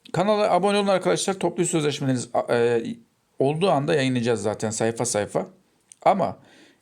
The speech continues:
geçmiş toplu iş sözleşmenize muhakkak bakın arkadaşlar. Eğer toplu iş sözleşmenizde işçi farklı bir işte çalışamaz hükmü yer alıyorsa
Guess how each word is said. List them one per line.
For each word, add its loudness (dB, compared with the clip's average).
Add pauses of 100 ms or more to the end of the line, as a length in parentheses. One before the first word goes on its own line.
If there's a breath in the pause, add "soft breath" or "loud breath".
(140)
geçmiş 0
toplu -2
iş -2
sözleşmenize -2
muhakkak -2
bakın -2
arkadaşlar. -6 (160)
Eğer -2
toplu -4
iş -4
sözleşmenizde -4 (760 soft breath)
işçi -2 (160)
farklı 0
bir -2
işte -4
çalışamaz -2
hükmü -4
yer 0
alıyorsa -2